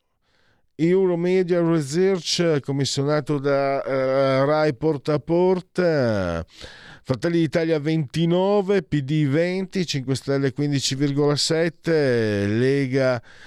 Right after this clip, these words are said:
nove virgola cinque, Forza Italia sette virgola uno, Calenda quattro virgola cinque, Renzi tre virgola nove. È stato, mi sembra, Libero che li ha beccati con le mani alla marmellata. Titolo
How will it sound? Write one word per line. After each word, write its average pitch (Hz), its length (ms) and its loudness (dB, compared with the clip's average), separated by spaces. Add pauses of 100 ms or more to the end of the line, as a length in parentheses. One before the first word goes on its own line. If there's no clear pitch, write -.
(120)
nove 139 340 2
virgola 143 460 0
cinque, 175 600 0
Forza 131 340 -6
Italia 131 380 0
sette 131 340 -4
virgola 131 540 0
uno, 160 400 0
Calenda 131 440 -2
quattro 127 260 -4
virgola 139 340 0
cinque, 127 400 -4
Renzi 120 300 -2
tre 113 200 -2
virgola 104 440 -2
nove. 90 500 -2 (680)
È - 100 -18
stato, 120 280 -10
mi 117 80 -8
sembra, 117 580 -6 (560)
Libero 120 500 -2
che 107 120 -12
li 107 80 -4
ha 107 60 -4
beccati 104 420 -8
con 95 140 -8
le 98 80 -4
mani 104 260 -6
alla 92 140 -6
marmellata. 92 720 -6
Titolo 123 800 -2